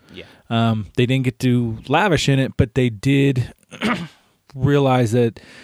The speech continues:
Speaker 2: they are brothers.
Speaker 1: Yeah,
Speaker 2: You know,
Speaker 1: exactly.
Speaker 2: they're gonna squabble, but they still got each other's back one hundred percent.
Speaker 1: Yeah, so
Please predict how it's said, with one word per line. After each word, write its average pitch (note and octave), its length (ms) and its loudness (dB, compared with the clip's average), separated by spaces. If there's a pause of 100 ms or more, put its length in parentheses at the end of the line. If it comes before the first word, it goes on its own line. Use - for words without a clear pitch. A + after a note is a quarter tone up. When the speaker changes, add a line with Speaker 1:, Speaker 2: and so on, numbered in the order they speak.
(280)
Speaker 2:
they B2 360 0
are A#2 180 0
brothers. G2+ 420 -6
Speaker 1:
Yeah, G#2 220 0
Speaker 2:
You G#2 140 -2
know, G#2 180 -2
Speaker 1:
exactly. G#2 260 -10
Speaker 2:
they're A#2+ 160 2
gonna B2 160 2
squabble, B2 560 0
but G2+ 220 -6 (280)
they A#2+ 220 0
still B2+ 300 -4
got A2+ 160 -2
each A2 100 -6
other's G#2 220 -4
back G2+ 240 -6
one G2+ 120 -6
hundred G2 220 -6
percent. - 260 -8 (380)
Speaker 1:
Yeah, F2+ 380 -2
so G#2 560 2